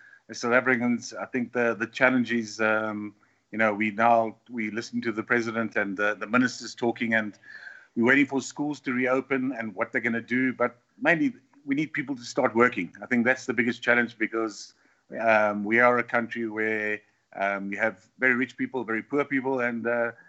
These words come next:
the people survive on working. And if we can't work, then you obviously know what will happen from there. So I think the, the, they,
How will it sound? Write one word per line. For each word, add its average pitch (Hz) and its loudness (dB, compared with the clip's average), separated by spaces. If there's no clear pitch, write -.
the 104 -14
people 131 -2
survive 123 6
on 107 -2
working. 113 2
And 101 -6
if 110 -10
we 110 -4
can't 139 0
work, 113 4
then 107 -6
you 123 -6
obviously 117 -2
know 107 4
what 101 -4
will 101 -2
happen 98 -4
from 101 -4
there. 95 -4
So 95 -4
I 101 -12
think 123 2
the, 117 2
the, 110 -2
they, 117 2